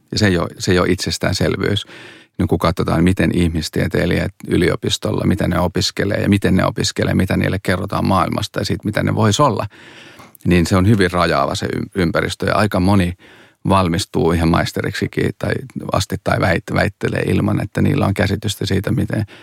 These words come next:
moni-, monipuolista käsitystä siitä, miten he lu-, voisivat luoda arvoa. Mut sitten sulla on siellä täällä ihmisiä, jotka on saanut jonkinnäköisen vil-, vilauksen jostakin, minä Sämpylä lähettinä Sofia Digitaalilla tai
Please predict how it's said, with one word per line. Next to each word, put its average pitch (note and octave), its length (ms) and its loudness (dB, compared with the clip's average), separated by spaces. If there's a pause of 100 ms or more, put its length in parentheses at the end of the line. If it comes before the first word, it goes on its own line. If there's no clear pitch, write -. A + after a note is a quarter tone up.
(460)
moni-, G#2 300 4
monipuolista F#2 560 2
käsitystä F#2 500 -4
siitä, - 220 -4
miten - 240 -2
he - 120 -2
lu-, - 220 -4 (100)
voisivat - 380 -4
luoda - 260 -4
arvoa. - 480 -6 (480)
Mut - 200 -8
sitten C#3 220 0
sulla A2 120 4
on A2+ 60 4
siellä F2+ 260 2
täällä G1+ 260 -4 (420)
ihmisiä, - 460 0
jotka - 240 -4
on - 80 -4
saanut - 280 -2
jonkinnäköisen F2 540 -2 (260)
vil-, F#2 280 -2
vilauksen - 500 -2
jostakin, G2+ 460 -4
minä G2 240 0
Sämpylä - 460 -2
lähettinä - 480 0 (500)
Sofia F2+ 320 2
Digitaalilla F2+ 640 2
tai F#2+ 220 2